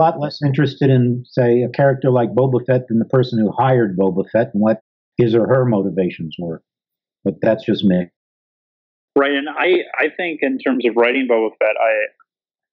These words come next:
Speaker 2: I'm trying to remember. I think I've referenced him in, in, in books, uh, but I, I don't think I've written in his head, you know. And I, there, there hasn't been a lot of material that, that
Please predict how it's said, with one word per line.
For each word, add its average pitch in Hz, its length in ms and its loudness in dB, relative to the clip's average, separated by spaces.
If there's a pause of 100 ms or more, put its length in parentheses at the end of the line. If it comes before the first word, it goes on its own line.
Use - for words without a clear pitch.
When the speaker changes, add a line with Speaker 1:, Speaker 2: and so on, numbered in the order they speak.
(120)
Speaker 2:
I'm 127 80 0
trying 147 220 0
to 139 40 0
remember. 135 160 0
I 147 200 -2
think 196 140 -4
I've 143 240 -2
referenced 170 640 -4
him 185 340 -6
in, 156 140 2 (160)
in, 143 160 -4 (240)
in 147 200 0
books, 160 360 0 (800)
uh, 120 520 0 (200)
but 117 320 2 (440)
I, 131 100 0 (140)
I 131 160 -4
don't 135 240 0
think 131 160 -4
I've 117 200 0
written 117 420 0 (1120)
in 156 260 -2
his 135 260 2
head, 117 320 -2 (340)
you 110 120 -4
know. 107 240 0
And 143 120 -2
I, 185 200 0 (200)
there, 214 220 4
there 190 160 0
hasn't 254 320 0
been 190 100 4
a 165 80 2
lot 151 180 2
of 147 60 -12
material 131 540 0
that, 110 180 2 (600)
that 123 140 2